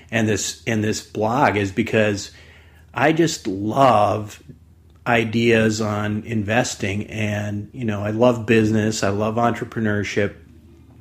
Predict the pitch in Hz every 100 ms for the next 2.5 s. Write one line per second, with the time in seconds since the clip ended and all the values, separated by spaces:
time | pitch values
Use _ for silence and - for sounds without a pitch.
0 | - - - - 117 107 98 95 - -
1 | - - - - _ - 127 120 110 110
2 | 127 120 - - -